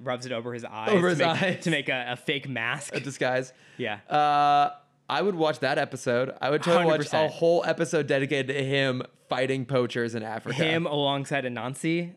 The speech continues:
Speaker 1: Oh, man.
Speaker 2: Yes. Uh, I'm on board. That
Speaker 1: Yes.
Speaker 2: sounds way more entertaining than what we just watched.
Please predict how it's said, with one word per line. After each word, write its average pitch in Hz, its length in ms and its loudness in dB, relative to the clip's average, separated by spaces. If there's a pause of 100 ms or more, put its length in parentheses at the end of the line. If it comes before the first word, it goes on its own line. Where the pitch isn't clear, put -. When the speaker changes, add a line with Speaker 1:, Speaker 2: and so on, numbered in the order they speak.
(140)
Speaker 1:
Oh, 127 160 0
man. 104 460 -8
Speaker 2:
Yes. 120 580 -4
Uh, 120 540 2 (360)
I'm 120 140 -2
on 117 140 0
board. 104 300 -6 (100)
That 113 80 0
Speaker 1:
Yes. 113 80 -2
Speaker 2:
sounds 120 160 -4
way 120 320 0
more 120 100 -2
entertaining 107 400 -6
than 107 100 -8
what 107 120 -8
we 110 80 -8
just 117 160 -12
watched. - 340 -10